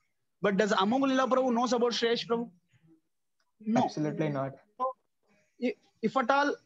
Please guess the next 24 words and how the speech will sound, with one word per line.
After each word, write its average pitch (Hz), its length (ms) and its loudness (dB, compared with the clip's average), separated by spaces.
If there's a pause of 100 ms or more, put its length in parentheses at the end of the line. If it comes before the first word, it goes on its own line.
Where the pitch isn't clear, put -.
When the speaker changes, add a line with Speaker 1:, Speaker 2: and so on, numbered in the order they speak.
(120)
Speaker 1:
one 214 240 2
time, 233 200 4
you 208 100 2
know, 226 240 2
Amog 190 180 2
Leela 220 180 2
Prabhu 214 200 2
birthday 190 240 2
was 196 200 0
there, 175 240 0 (800)
I 151 120 0
wished 196 260 -2
him 202 300 0 (240)
on 156 100 2
my 160 140 2
phone. 160 380 -2 (180)
I 139 100 0
called 156 280 2
him 175 120 2
up 165 160 0
and 151 160 2
wished. - 260 -2 (640)
Then, 170 260 0
uh, 147 340 0